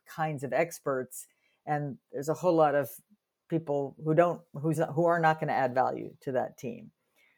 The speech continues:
But if we have a team that's, you know, you know, planning the launch of some new product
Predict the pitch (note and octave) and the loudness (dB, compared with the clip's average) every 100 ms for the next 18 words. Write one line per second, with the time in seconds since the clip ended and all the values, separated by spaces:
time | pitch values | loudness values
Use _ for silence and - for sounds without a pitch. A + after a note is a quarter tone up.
0 | _ E3+ D#3+ D#3+ F#3 F3+ F3 - F3+ E3 | _ 4 4 6 4 4 2 -2 -6 -4
1 | D#3 D3 C#3 C3+ - - B2+ C3+ B2+ A#2+ | -4 -4 -4 -6 -8 -14 -12 -8 -8 -8
2 | - D3+ A#2 A2 E3+ E3+ E3 D3+ C3+ C3+ | -10 -10 -10 -6 -4 -2 -2 -4 -4 -4
3 | D3 D3+ D3+ - A2+ - D3 C#3+ C#3 - | -4 -4 -6 -8 -12 -8 -8 -6 -8 -12
4 | - _ _ - D#3+ E3 - - D#3+ D#3 | -16 _ _ -8 -4 -4 -6 2 2 4
5 | D3+ - | 0 -2